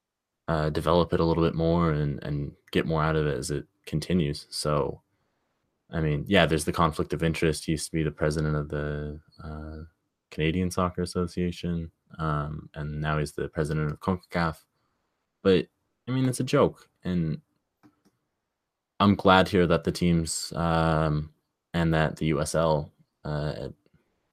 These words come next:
at least what they said earlier, are planning to kinda stand up to that and say, "Oh, this isn't what we,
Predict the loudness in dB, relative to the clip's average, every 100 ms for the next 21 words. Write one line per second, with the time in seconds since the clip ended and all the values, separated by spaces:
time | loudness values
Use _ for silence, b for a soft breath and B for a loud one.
0 | -6 -4 -4 -6 -6 -4 -4 0 0 0
1 | -2 -6 -6 -2 -2 -2 -2 -2 -4 -4
2 | -4 -2 -2 -2 -2 -2 -4 -4 -2 -2
3 | -2 -8 _ _ -8 -4 -4 -2 0 0
4 | 0 -2 0 -2